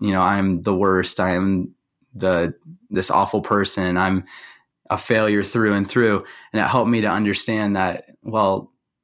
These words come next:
if God's going to love me and, and really, I think God wants me to love myself, why, why wouldn't I try to redefine how I look at myself?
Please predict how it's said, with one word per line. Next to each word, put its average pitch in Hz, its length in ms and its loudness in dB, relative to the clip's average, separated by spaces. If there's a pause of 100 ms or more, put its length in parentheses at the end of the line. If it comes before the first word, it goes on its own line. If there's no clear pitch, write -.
(200)
if - 180 -8
God's 117 300 2
going 101 200 2
to 92 60 0
love 95 220 2
me 98 340 0
and, 92 380 -2
and 95 400 -2
really, 117 460 0 (100)
I - 60 -6
think 113 200 -6
God 95 220 0
wants 120 380 0
me 104 120 2
to 95 100 0
love 92 180 2
myself, 95 560 0
why, 107 220 0
why 101 280 -4
wouldn't 107 300 -2
I 110 160 2
try 101 380 0
to 95 80 -2
redefine 95 580 0
how 92 160 -2
I 82 100 0
look 92 240 -2
at 87 80 -2
myself? 92 520 -2